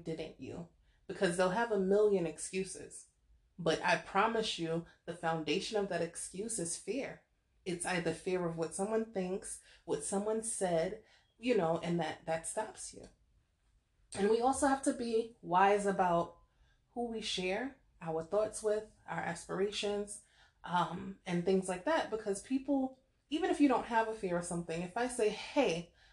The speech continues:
I wanna start a million dollar company, I wanna do A, B, and C," and my friend goes, "Oh, well, it's not gonna work because I saw this and that," and now with social media,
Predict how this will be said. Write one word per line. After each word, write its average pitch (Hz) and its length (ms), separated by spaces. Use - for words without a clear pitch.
I 254 140
wanna 277 220
start - 400
a 180 100
million 196 400
dollar 180 260
company, 170 640
I 202 120
wanna 202 260
do 180 320
A, 202 180
B, 190 220
and 185 140
C," 196 500
and 180 120
my 180 140
friend 190 280
goes, 180 340
"Oh, 277 420
well, 196 360
it's 262 220
not 220 180
gonna 175 180
work 220 300
because 180 300
I 233 140
saw 185 280
this 262 380
and 180 200
that," 254 360
and 190 200
now 226 280
with 233 120
social 220 320
media, 226 460